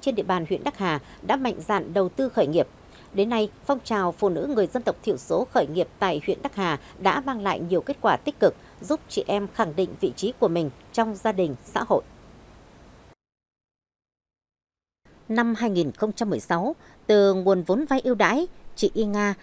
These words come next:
chi hội trưởng phụ nữ thôn Đắc Duông, xã Ngọc Vang, đầu tư trồng xen canh các loại cây ăn quả trong vườn cà phê. Từ năm hai nghìn không trăm hai mươi, diện tích cây ăn quả trồng xen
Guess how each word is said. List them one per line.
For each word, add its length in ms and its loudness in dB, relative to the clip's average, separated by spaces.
chi 200 0
hội 120 2
trưởng 320 0
phụ 180 0
nữ 320 0
thôn 300 0
Đắc 140 -2
Duông, 300 2
xã 200 -6
Ngọc 260 -4
Vang, 220 0
đầu 240 4
tư 240 0
trồng 240 2
xen 200 -6
canh 220 -4
các 220 -6
loại 200 4
cây 100 0
ăn 160 -6
quả 320 2
trong 160 -4
vườn 200 0
cà 140 -6
phê. 280 2
Từ 240 8
năm 140 2
hai 100 2
nghìn 260 0
không 220 -2
trăm 180 -6
hai 120 -2
mươi, 260 4
diện 260 2
tích 180 -4
cây 100 2
ăn 240 -4
quả 200 2
trồng 180 0
xen 300 -2